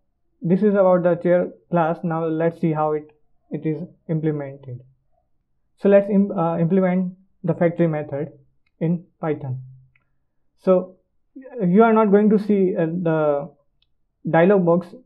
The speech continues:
for, like, wh-, I am going to create. I don't know, it's a problem in the O B S, so it's not re-, it will not capture the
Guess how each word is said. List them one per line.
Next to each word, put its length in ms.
for, 280
like, 240
wh-, 380
I 120
am 180
going 220
to 80
create. 400
I 100
don't 180
know, 80
it's 160
a 60
problem 460
in 260
the 280
O 120
B 120
S, 120
so 160
it's 140
not 140
re-, 240
it 680
will 140
not 220
capture 340
the 280